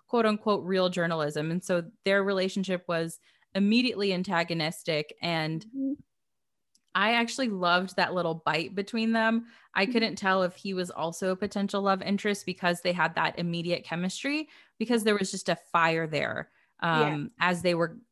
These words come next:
Speaker 1: uh, riffing off each other.
Speaker 2: Yeah. And he kept saying, so he gets wind of this, um, this, this body, this bones in the basement, you know, dug up from this old gym teacher's house. And, um,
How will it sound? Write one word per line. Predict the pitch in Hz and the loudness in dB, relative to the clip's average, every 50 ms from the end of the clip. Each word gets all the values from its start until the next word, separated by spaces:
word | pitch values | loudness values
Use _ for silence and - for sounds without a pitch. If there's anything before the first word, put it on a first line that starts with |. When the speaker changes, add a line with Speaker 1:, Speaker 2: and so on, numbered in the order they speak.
| _ _ _ _ - _ - - - - | _ _ _ _ -20 _ -20 -10 -4 -2
Speaker 1:
uh, | 180 170 165 | 0 0 0
riffing | 165 180 202 202 - 202 185 175 | 2 2 2 2 2 0 0 2
off | 160 165 - | 2 2 0
each | 170 151 - 151 | -4 -8 -6 -8
other. | 101 - - - - 185 180 - _ _ _ _ _ _ - | -6 -6 -6 -6 -6 -6 -8 -12 _ _ _ _ _ _ -4
Speaker 2:
Yeah. | 214 214 208 - - _ | -2 -2 -2 -2 -4 _
And | - 262 302 | 2 4 4
he | 277 - 370 | 4 4 0
kept | - - 392 - - | 2 4 2 2 2
saying, | - - 294 269 262 254 - - - - | 0 0 0 0 0 -2 -6 -8 -18 -14
so | - - 311 285 | 4 4 6 6
he | - - 359 370 | 6 4 4 6
gets | 392 359 - - | 6 4 4 2
wind | 254 285 311 320 302 277 | 4 4 6 6 8 6
of | 285 233 - _ | 6 4 6 _
this, | 262 262 240 196 - - - - | 6 6 6 4 0 -6 0 2
um, | 254 247 233 233 220 226 220 - - - - _ _ | 4 4 4 2 0 -2 -6 -8 -10 -20 -20 _ _
this, | 285 285 254 - - - _ _ | 6 6 6 6 4 -10 _ _
this | - 247 233 - | 2 2 2 2
body, | - 208 269 240 233 254 269 262 247 247 220 - _ | 2 4 4 6 6 4 4 4 2 0 -2 -4 _
this | 247 233 262 - - - - - - - _ - 214 185 _ | 4 4 4 4 4 -6 -8 -10 -12 -10 _ -8 -8 4 _
bones | 277 277 277 269 262 262 254 - | 6 8 8 6 4 4 4 4
in | 254 254 | 4 4
the | 240 | 4
basement, | 240 254 247 254 247 - - 233 226 208 190 - | 6 8 6 6 6 2 0 0 0 0 0 2
you | 247 240 | 2 2
know, | 226 226 226 | 4 2 2
dug | 185 240 233 233 214 | 4 4 4 6 4
up | 233 220 - - | 2 0 0 -2
from | 240 233 240 | -2 0 0
this | 233 233 214 - - - - - - - _ _ | 0 0 -2 -4 -8 -14 -20 -20 -20 -20 _ _
old | 262 262 269 262 226 202 - | 10 10 10 10 8 6 4
gym | 277 302 285 | 6 6 6
teacher's | 262 - 294 269 - 247 233 214 | 6 4 0 2 4 2 2 4
house. | - 254 240 240 233 226 226 233 - - - - 254 | 4 2 4 4 4 4 2 2 0 -4 -6 -2 -2
And, | 262 240 226 226 220 - | -2 -2 -2 -4 -6 -4
um, | - 226 208 202 196 202 208 | -2 -2 -2 -2 -4 -6 -8